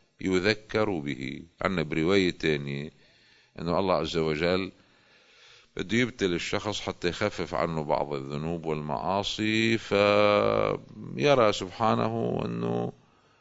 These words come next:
المناسب الحزن، فيبتليه بالحزن، بالغم،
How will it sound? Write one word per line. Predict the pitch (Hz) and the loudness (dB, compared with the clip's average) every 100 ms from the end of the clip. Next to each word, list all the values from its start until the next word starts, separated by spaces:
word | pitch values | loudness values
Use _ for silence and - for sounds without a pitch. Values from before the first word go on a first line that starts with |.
| _ _ - | _ _ -8
المناسب | 90 90 87 85 85 90 104 135 120 120 | -6 -4 -4 -4 -4 -2 2 2 4 2
الحزن، | 110 - 110 76 64 - _ _ _ _ _ _ _ | 0 2 0 0 -4 -12 _ _ _ _ _ _ _
فيبتليه | 85 85 78 - 85 90 107 101 104 | -2 -2 -2 -2 -2 0 -2 -2 -4
بالحزن، | 87 69 - 69 65 65 - | -4 -8 -8 -10 -10 -14 -14
بالغم، | 69 67 69 65 | -10 -6 -6 -8